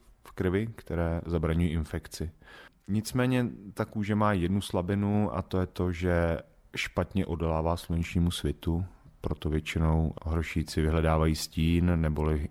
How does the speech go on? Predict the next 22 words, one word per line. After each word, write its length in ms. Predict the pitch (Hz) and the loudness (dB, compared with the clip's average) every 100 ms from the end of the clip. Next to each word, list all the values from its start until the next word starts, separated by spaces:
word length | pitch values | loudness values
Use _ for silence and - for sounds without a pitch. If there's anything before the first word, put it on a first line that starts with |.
| - | -4
leží 260 | 85 80 82 | -4 0 0
v 40 | |
bahništi 640 | 78 78 87 - - 85 | 0 2 0 -2 -2 0
a 80 | 78 | 0
hroši 300 | 80 82 - | -2 -2 0
leží 200 | 80 82 | 0 2
ve 120 | 78 | 2
vodě, 380 | 73 78 80 82 - - - - - | 2 2 2 0 -4 -18 -20 -20 -14
protože 340 | - - 85 80 | -8 -2 0 0
kdyby 180 | 80 | 0
byli 220 | 80 80 80 | 2 2 2
dlouhodobě 520 | 80 80 85 85 82 | 2 4 2 2 0
vystaveni 560 | 76 - - 82 80 80 | -4 -6 0 2 4 2
slunečnímu 460 | - 80 - 85 | 2 0 2 0
svitu, 320 | 80 73 - | 0 -2 -2
tak 140 | 76 76 | -2 0
by 120 | 78 | -2
se 140 | - | -4
ta 140 | - 78 - | -6 -6 -6
kůže 260 | 80 76 73 | -2 0 2
mohla 180 | 73 | 0
poškodit. 600 | 76 - - 65 73 - | 0 -2 -2 -6 -6 -10